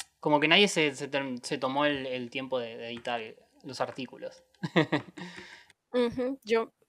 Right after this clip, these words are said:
Speaker 2: yo nada más me enteré fue porque vi el Instagram de Craig, que ya tenía una novia diferente, y yo dije, "Ah, oh, ok,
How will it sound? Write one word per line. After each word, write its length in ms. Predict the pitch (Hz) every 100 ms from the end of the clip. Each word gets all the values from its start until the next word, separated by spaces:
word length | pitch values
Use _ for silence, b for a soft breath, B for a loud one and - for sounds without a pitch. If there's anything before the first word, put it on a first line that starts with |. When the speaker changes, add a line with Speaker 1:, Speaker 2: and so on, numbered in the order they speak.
| _ _
Speaker 2:
yo 240 | 202 220
nada 140 | 220 240
más 200 | 254 262
me 80 | 262
enteré 320 | 262 214 226
fue 180 | - 247
porque 480 | 254 269 233 208 190
vi 180 | 202 214
el 140 | 220
Instagram 540 | 233 240 240 240 240
de 100 | 226 -
Craig, 340 | 220 214 226
que 260 | 285 247 196
ya 140 | 208
tenía 260 | 202 220 220
una 160 | 220
novia 640 | 220 208 202 220 240 226 202
diferente, 480 | 190 202 190 196
y 60 | 220
yo 100 | 190
dije, 140 | 202 -
"Ah, 260 | 269 269 -
oh, 260 | 214 220 -
ok, 180 | 208